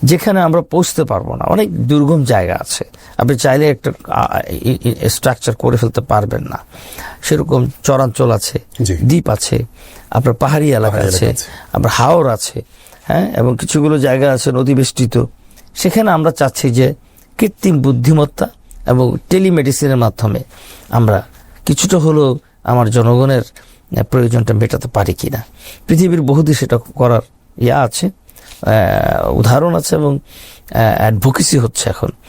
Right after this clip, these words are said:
Speaker 1: তো সেগুলো আমরা করার চেষ্টা করব। আর, আহ, জনগণের চাহিদা অনুযায়ী শুধু না,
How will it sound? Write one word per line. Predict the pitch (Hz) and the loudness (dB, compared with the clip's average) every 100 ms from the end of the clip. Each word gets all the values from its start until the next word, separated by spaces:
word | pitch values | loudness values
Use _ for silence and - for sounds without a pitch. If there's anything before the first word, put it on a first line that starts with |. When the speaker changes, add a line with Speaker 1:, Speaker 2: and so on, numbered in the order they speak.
| - - - - - | -20 -20 -20 -8 -2
Speaker 1:
তো | 120 | 0
সেগুলো | - 165 151 | 2 2 2
আমরা | 127 117 | 0 -2
করার | 117 107 | 0 -2
চেষ্টা | - - - - | -2 -6 -4 -4
করব। | - - - - - - - - - - | -4 -4 -6 -10 -20 -20 -20 -20 -20 -4
আর, | 135 143 - _ _ _ _ _ _ _ - | 0 0 -2 _ _ _ _ _ _ _ -8
আহ, | 62 60 - - - 143 - - _ - - - - - - - - - - | -6 -6 -8 -14 -16 -16 -16 -20 _ -20 -20 -20 -20 -20 -20 -20 -20 -20 -4
জনগণের | - 160 208 226 233 214 - _ - | 0 2 2 2 2 0 -12 _ -4
চাহিদা | 147 165 165 | 0 2 2
অনুযায়ী | 151 135 120 107 - _ _ _ _ _ - | 2 2 2 0 -4 _ _ _ _ _ -14
শুধু | - 143 143 | -4 0 2
না, | 131 87 | 0 0